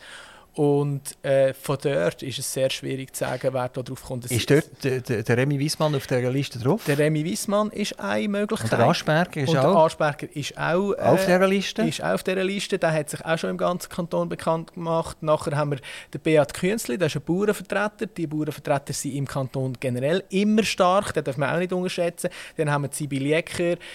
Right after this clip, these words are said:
Speaker 1: Sie ist eine sehr flissige, die auch in verschiedenen Amteien bekannt ist. Auch sie könnte, könnte weit vorkommen. Dann haben wir den Matthias Borner aus dem wählerstarken Olten. Auch ihm, ihn muss man auf der Rechnung haben. Also, es ist wirklich, bei uns auf der Liste ist sehr schwierig zu sagen.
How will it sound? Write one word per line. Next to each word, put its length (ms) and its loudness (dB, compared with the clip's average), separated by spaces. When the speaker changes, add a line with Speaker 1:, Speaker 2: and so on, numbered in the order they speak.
Speaker 1:
Sie 160 -4
ist 80 -2
eine 80 -4
sehr 300 2
flissige, 720 -4
die 0 -
auch 640 2
in 240 -2
verschiedenen 500 -4
Amteien 480 0
bekannt 460 -2
ist. 240 -2
Auch 220 0
sie 380 -2
könnte, 400 -2
könnte 260 0
weit 180 -2
vorkommen. 540 2
Dann 140 -2
haben 120 -2
wir 60 -6
den 100 -8
Matthias 400 -2
Borner 540 2
aus 100 -4
dem 140 -2
wählerstarken 840 0
Olten. 500 4
Auch 340 -4
ihm, 420 0
ihn 260 4
muss 140 -2
man 80 0
auf 100 -4
der 120 0
Rechnung 360 2
haben. 220 2
Also, 200 2
es 140 -2
ist 140 0
wirklich, 220 2
bei 140 2
uns 320 6
auf 100 -8
der 100 -4
Liste 220 -2
ist 100 -4
sehr 180 4
schwierig 360 0
zu 40 -2
sagen. 280 4